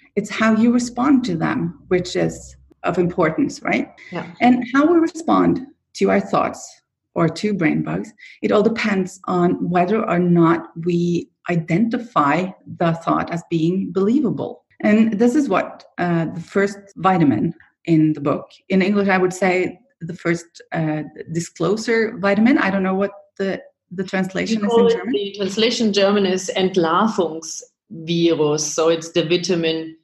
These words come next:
Speaker 2: E. And it's, you know, it's, as you say, you find out what's going on.
Speaker 1: Yeah, 'cause it's, you know, it's only what we notice that we can actually do something about. And in the book, I describe how you will proceed to,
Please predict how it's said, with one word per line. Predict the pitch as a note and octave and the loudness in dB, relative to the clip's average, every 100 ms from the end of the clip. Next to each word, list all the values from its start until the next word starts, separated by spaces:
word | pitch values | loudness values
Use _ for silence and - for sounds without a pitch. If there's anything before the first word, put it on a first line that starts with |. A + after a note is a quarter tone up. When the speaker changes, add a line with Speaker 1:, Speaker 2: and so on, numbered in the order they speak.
| _ _ | _ _
Speaker 2:
E. | G3 G3 D#3+ F3+ G3 - _ _ _ - | 0 2 2 -2 -6 -14 _ _ _ -6
And | E3+ E3+ | -4 -2
it's, | E3 E3 - | -4 -6 -2
you | G#3 | 2
know, | F#3 F3 F3 - | 2 0 -2 -4
it's, | F3+ | -2
as | F3+ E3+ | 0 0
you | F3 | 0
say, | F3 D#3+ | 0 0
you | D#3+ | 0
find | D#3+ E3 D#3 D3 | -2 -2 -2 -2
out | C#3+ C#3+ C#3 | -2 -2 -2
what's | D3 C#3+ | -2 -2
going | - C#3 C#3+ C3+ | -6 -4 -4 -6
on. | C3+ G1+ D3 _ _ | -8 -10 -16 _ _
Speaker 1:
Yeah, | - F#3 - | -8 -6 -6
'cause | - F3 | -6 -4
it's, | B3 - - - - | -4 -4 -16 -20 0
you | B3 | 2
know, | C#4 | 4
it's | C#4 - | 4 4
only | B3+ C#4+ | 4 6
what | C4+ B3+ - | 6 2 -2
we | F#3+ G3+ G3+ | -2 -2 2
notice | G3+ A3 A3+ C#3+ | 4 4 4 0
that | D#3+ - | -2 -4
we | F3 | -4
can | E3+ E3+ | -2 -2
actually | E3 F3 | -2 -6
do | D3+ E3+ D#3+ | -4 -4 -4
something | - F3 D3+ - C3 C#3+ - - | -4 -2 -2 -2 -4 -4 -8 -10
about. | D#3+ D#3 B2 - | -4 -2 -2 -2
And | F#3 G3 | 0 2
in | G#3 | 4
the | |
book, | F3+ D3+ D#3+ | 4 2 2
I | E3 | 0
describe | E3 - E3 C#3+ C#3 | -2 -4 -2 0 -2
how | - D#3+ | -2 -2
you | D#3+ E3+ D#3+ D#3+ - - | 0 0 -2 -4 -14 -2
will | E3+ | 0
proceed | E3+ D#3+ - C#3 D3+ C#3+ - | 2 -2 0 0 0 -4 -6
to, | - D#3+ D#3 | 0 0 0